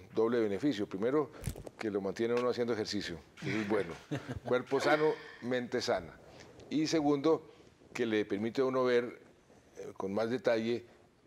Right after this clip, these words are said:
Speaker 1: la
Speaker 2: Ujú.
Speaker 1: calidad de las obras. Y como en este año vamos a ver obras por todos lados, pues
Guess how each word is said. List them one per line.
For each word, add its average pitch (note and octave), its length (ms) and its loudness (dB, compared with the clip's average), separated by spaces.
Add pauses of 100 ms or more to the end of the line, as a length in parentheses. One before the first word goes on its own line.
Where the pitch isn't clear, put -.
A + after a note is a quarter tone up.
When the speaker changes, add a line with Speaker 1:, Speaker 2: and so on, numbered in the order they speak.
(120)
Speaker 1:
la F#2 140 -6
Speaker 2:
Ujú. F#2+ 60 -8
Speaker 1:
calidad G2 380 0
de G#2+ 60 0
las G2+ 160 -4
obras. - 420 -4 (360)
Y A#2 120 -8
como A2+ 320 2
en G#2+ 240 -4 (260)
este C#3+ 300 2
año C#3+ 240 2
vamos B2+ 240 0
a A2 60 0
ver A2 180 4
obras B2 260 2
por G2 200 -2
todos C3 280 4
lados, C3+ 380 2 (480)
pues G#2+ 320 -2